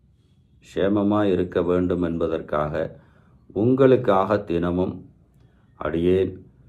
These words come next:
அஹ், சில வேள்விகளை தொடர்ந்து செய்து கொண்டிருக்கின்றேன். அதற்காகவே, உங்கள் நாட்டு மக்கள் சுபிட்சம் பெற வேண்டும் என்பதற்காகவே பண்ணுகின்றேன்.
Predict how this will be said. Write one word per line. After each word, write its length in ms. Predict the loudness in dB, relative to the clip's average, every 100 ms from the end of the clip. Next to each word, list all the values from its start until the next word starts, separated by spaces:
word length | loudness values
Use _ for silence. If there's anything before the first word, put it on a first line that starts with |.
| -20 -20 -14
அஹ், 960 | -8 -6 -4 -4 -6 -8 -8 -8 -10 -12
சில 320 | -8 -2 0
வேள்விகளை 680 | 2 2 2 0 2 0 0
தொடர்ந்து 480 | -4 -4 -2 -2 -2
செய்து 340 | -2 -4 -4
கொண்டிருக்கின்றேன். 920 | -4 -4 -4 -4 -4 -4 -4 -4 -6 -14
அதற்காகவே, 840 | -8 -6 -6 -4 -4 -4 -2 -2
உங்கள் 360 | -2 -4 -4 -4
நாட்டு 400 | -6 -6 -8 -6
மக்கள் 440 | -6 -6 -6 -6 -8
சுபிட்சம் 500 | -8 -8 -6 -8 -6
பெற 240 | -4 -4
வேண்டும் 480 | -2 -4 -4 -6 -6
என்பதற்காகவே 880 | -4 -4 -6 -8 -8 -10 -8 -6 -6
பண்ணுகின்றேன். 960 | -8 -10 -8 -8 -10 -10 -8 -8 -10